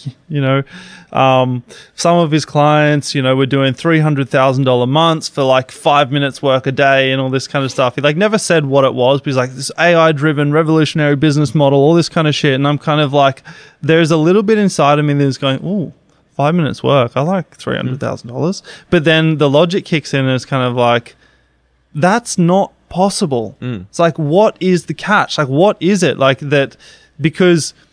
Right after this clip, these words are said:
Speaker 1: yes, there are fast tracks to money. Yes, there are shortcuts and levers you, that you can pull. But at the end of the day, like, if you're looking for the quick win and you're trying to do anything you possibly can to avoid the work,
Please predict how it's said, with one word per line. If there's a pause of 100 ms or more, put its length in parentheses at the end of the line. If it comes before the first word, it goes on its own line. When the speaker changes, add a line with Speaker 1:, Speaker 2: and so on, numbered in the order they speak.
(320)
Speaker 1:
yes,
there
are
fast
tracks
to
money.
Yes,
there
are
shortcuts
and (240)
levers
you,
that
you
can
pull. (240)
But
at
the
end
of
the
day,
like, (320)
if
you're
looking
for
the
quick
win (260)
and
you're
trying
to
do
anything
you
possibly
can
to
avoid
the
work,